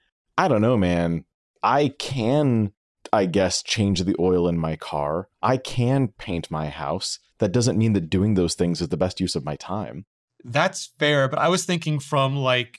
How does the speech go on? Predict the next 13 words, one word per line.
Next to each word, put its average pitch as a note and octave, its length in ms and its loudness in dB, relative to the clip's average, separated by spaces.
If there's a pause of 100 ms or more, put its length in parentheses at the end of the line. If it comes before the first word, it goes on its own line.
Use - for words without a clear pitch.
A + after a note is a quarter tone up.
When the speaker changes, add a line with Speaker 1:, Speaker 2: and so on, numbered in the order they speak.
(140)
Speaker 2:
Renee D#3 400 2
when D3 160 2
he C3 120 0
just D3 280 -2
became C3+ 340 -2
a D3 80 -4
creator D3+ 560 -2
or C3 160 -4
when B2 160 -4
he A#2+ 80 -4
just C3+ 260 -4
quit B2 280 -2
his A#2 280 -4